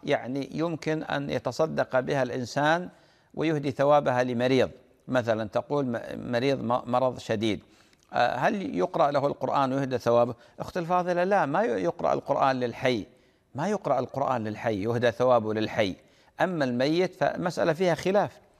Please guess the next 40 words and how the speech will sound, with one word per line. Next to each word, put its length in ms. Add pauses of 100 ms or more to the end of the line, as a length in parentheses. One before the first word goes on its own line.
(120)
لكن 320
الحي 260
ما 200
يجوز 300
للإنسان 540 (300)
يقرأ 340
يقول: 220
"أهدي 220
ثوابه 360
لأمي 560 (100)
المريضة 500
أو 180
لأبوي 680
أو 180
لزوجي 1040
أو 120
لزوجتي"، 540
واحد 340
يقول، 320
ولا 200
إيه، 260
ولابني. 880
لا، 240
لا، 120
لا، 100
ما 120
يصلح 340
هذا. 160 (500)
هذا، 300
هذا 220
عمل 300
بدني، 400
ما 180
يصلح 280
الإنسان 460
يقوم 300
عن 180
الآخر 420
به. 280 (420)
مسألة 480